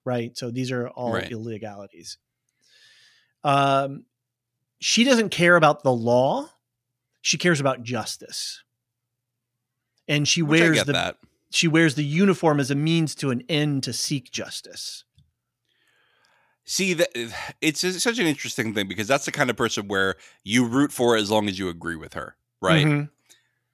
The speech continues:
Speaker 2: You compare that to somebody like Roy Tillman in Fargo.
Speaker 1: Right.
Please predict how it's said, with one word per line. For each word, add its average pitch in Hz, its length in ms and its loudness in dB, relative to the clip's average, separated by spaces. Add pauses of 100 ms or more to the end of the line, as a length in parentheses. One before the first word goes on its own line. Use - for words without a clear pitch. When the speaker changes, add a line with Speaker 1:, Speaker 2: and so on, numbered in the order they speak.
(300)
Speaker 2:
You 110 160 -4
compare 127 440 0
that 120 240 2
to 107 80 -10
somebody 101 420 -4
like 95 280 -4
Roy 92 220 -4
Tillman 87 360 -8
in 80 120 -12
Fargo. - 440 -12 (440)
Speaker 1:
Right. 117 260 -2